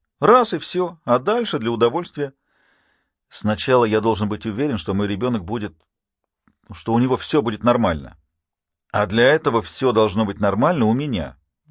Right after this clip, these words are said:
Так что не сейчас. Вот герб получу, поднимусь,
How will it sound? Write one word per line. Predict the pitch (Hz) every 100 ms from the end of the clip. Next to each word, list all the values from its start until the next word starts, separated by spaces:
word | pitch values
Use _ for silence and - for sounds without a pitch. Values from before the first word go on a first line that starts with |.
| _
Так | - 113 -
что | 123
не | 110 123
сейчас. | 139 165 156 - 80 69 - _ _
Вот | - 160 139
герб | 131 156 - -
получу, | - 117 120 - 185 196
поднимусь, | - 135 110 127 147 180 151 -